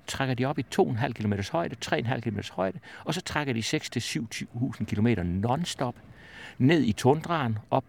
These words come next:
på halvøen Novia Zemlja i det russiske halvø, og så lægger de sig der, lægger æg med den energi, de har spist her i masken, udruger æggene med energien fra masken,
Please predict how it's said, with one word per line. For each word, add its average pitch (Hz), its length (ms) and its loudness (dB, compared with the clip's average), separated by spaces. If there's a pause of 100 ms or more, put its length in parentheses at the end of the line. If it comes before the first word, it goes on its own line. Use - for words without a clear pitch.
på 107 60 2
halvøen 113 460 4
Novia 87 360 0
Zemlja 175 440 0
i 110 120 -2
det 98 120 0
russiske 143 280 -2
halvø, 143 320 0 (400)
og 175 100 2
så 196 120 2
lægger 151 260 2
de 160 100 -4
sig 117 160 0
der, 180 200 2 (280)
lægger 110 340 6
æg 175 300 4
med 120 120 2
den 147 220 2 (220)
energi, 117 360 2
de 104 60 0
har 95 80 0
spist 160 300 -2
her 151 120 2
i 120 60 0
masken, 127 440 2 (160)
udruger 160 400 6
æggene 190 320 2
med 139 100 4
energien 143 360 0
fra 135 120 -2
masken, 131 360 0